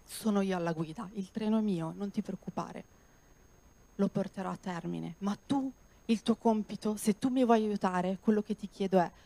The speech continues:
torna sui vagoni e di a tutti che io ho il controllo di non avere paura. E se avrai ancora un momento di disperazione, torna qua, parla con me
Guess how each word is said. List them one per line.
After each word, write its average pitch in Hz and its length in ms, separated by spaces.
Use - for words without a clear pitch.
torna 262 380
sui - 160
vagoni 180 580
e 175 240
di 208 140
a 190 80
tutti 175 520
che - 100
io 185 160
ho 180 40
il 180 100
controllo 160 680
di 180 140
non 165 120
avere 170 280
paura. 165 440
E 277 120
se - 160
avrai 226 280
ancora 220 340
un 208 60
momento 208 360
di 208 120
disperazione, 185 1000
torna 190 320
qua, 165 340
parla 180 320
con 196 160
me 160 260